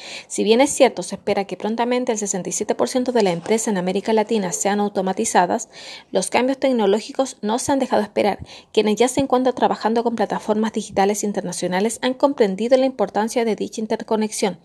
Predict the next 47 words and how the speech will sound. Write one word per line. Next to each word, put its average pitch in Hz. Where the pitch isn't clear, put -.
y 202
de 185
qué 294
manera 277
han 269
afectado -
de 220
manera 190
o 180
de 175
forma 208
positiva, 226
incluso 202
en 202
la 202
reducción 190
de 254
los 254
tiempos 247
de 214
un 220
solo 226
trabajo, 220
por 185
ejemplo, 254
el 247
tema 214
de 202
los 202
taxis 233
como 190
el 180
Uber 202
y 208
otras 254
plataformas 220
digitales 254
que -
han 254
venido 214
a 226
mostrar 214
cómo 240
hacer 240
los 240
trayectos 202
distintos. -